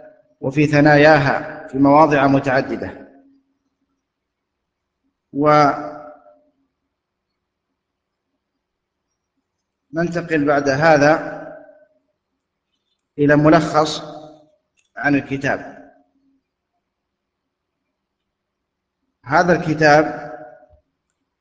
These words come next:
فيه عدة أمور. الأولى بيان منهج أهل السنة والجماعة في أسماء الله وصفاته.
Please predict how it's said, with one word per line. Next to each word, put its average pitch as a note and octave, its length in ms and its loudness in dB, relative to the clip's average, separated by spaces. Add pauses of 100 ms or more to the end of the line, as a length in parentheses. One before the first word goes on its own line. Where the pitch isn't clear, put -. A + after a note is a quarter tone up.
(360)
فيه F3 340 0
عدة D#3+ 380 -4
أمور. D3+ 500 2 (1400)
الأولى D#3+ 580 2
بيان D#3 420 2
منهج C#3 420 -2 (140)
أهل C3+ 140 -4
السنة D3 360 -2
والجماعة C3+ 800 -2 (600)
في C3 180 -8
أسماء C#3 400 -2
الله D3 300 2
وصفاته. B2+ 600 -6